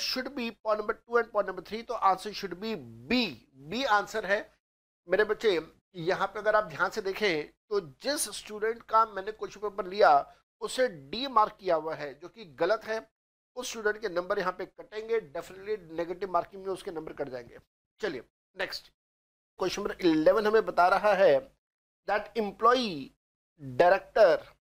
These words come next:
an employee director of a company was paid five lakh rupees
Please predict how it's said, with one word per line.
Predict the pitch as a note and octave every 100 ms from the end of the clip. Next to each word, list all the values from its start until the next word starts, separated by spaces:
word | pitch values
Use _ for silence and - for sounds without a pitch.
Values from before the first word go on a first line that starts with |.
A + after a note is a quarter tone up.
| _
an | F#3+ G#3
employee | A3+ G3+ - A3 C4 B3 D#3
director | D#3 E3+ - G#3+ G3
of | F#3+
a | G3 F#3+
company | F#3 A3+ G3 C#3+ C3+ -
was | F#3+ -
paid | G#3 A3
five | - F#3 A3+ -
lakh | F#3+ F#3
rupees | - A3+ G3 C#3+ C3+